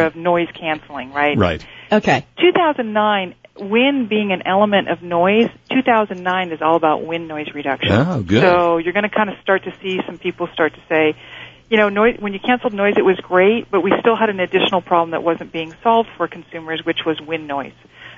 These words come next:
Speaker 1: Um, and especially in the car, because we know that's primarily where people are using Bluetooth headsets, and especially California with hands-free laws.
Speaker 2: Right.
Speaker 1: So now we went after wind, and you see a lot of people going after wind this year, and there's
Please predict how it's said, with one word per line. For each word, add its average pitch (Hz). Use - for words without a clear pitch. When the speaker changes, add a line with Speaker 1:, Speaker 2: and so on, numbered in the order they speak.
Speaker 1:
Um, 156
and 196
especially 247
in 185
the 165
car, 160
because 160
we 165
know 160
that's 156
primarily 165
where 151
people 156
are 143
using 147
Bluetooth 143
headsets, 143
and 139
especially 147
California 160
with 147
hands-free 147
laws. 147
Speaker 2:
Right. 78
Speaker 1:
So 262
now 262
we 254
went 214
after 208
wind, 185
and 180
you 175
see 196
a 180
lot 180
of 180
people 175
going 170
after 165
wind 202
this 165
year, 156
and 180
there's 180